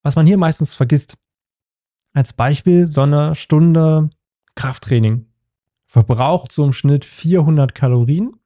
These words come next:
Und wenn man dann denkt, „Okay, das war jetzt super intensiv“, hast aber nur vierhundert Kalorien verbraucht und dann, weil du denkst, es war super intensiv und du hast viel geschwitzt, also hast du ja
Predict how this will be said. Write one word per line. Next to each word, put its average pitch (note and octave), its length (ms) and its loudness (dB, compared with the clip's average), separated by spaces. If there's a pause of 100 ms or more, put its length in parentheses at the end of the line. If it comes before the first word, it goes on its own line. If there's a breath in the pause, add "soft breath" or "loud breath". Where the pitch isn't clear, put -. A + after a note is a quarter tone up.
(1300)
Und B2+ 100 2
wenn C#3 100 4
man C3+ 160 2
dann F3+ 240 0
denkt, C#3+ 240 -2
„Okay, E3+ 260 -2
das C3+ 220 -6
war C3 100 -4
jetzt C3 180 -8
super F3 440 -2
intensiv“, E3 800 0 (800)
hast C3 240 -2
aber C#3 140 2
nur C3+ 160 4
vierhundert C#3 340 2
Kalorien C#3 380 0
verbraucht C3+ 640 -2 (960 soft breath)
und D3 200 -2
dann, E3+ 320 -2
weil G#3+ 180 -2
du A3+ 80 0
denkst, D3 300 -2
es C3+ 140 -10
war B2 100 0
super D#3 460 -2 (140)
intensiv D3+ 560 4
und C3 100 2
du B2 60 0
hast A#2+ 160 -4
viel A3+ 300 0
geschwitzt, F3+ 560 -2
also B2 260 -2
hast E3 280 -4
du D#3+ 80 0
ja F#3 300 -2